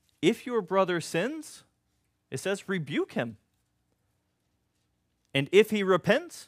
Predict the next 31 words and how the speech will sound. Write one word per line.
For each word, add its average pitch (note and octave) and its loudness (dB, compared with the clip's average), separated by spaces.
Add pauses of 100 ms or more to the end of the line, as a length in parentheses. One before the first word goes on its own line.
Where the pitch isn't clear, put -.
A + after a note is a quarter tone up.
(140)
you A#2+ -4
have C3+ 0
another D#3+ 0
responsibility, A2 -6 (640)
"forgive B2 -2
him." G#2 -10 (1500)
So G#2+ -8 (100)
you A2 -18
can't B2+ -6
just B2 -12
go B2+ 0
and A2 -6 (260)
rail D3 4
at A#2+ 8
him E3+ -2 (560)
for C#3 -8
the B2 -4
sake A3 -4
of D3+ -4
it. G#3+ -4 (240)
If - -8
he A#3+ -4
repents, A#3+ 2 (1040)
you, A2+ -12 (180)
it's C#3 -6
forgiven. D3+ -4 (100)
You C3 -8
forgive, F3 -6 (300)
and C#3+ -4
there's D3 -4
reconciliation. D3 -4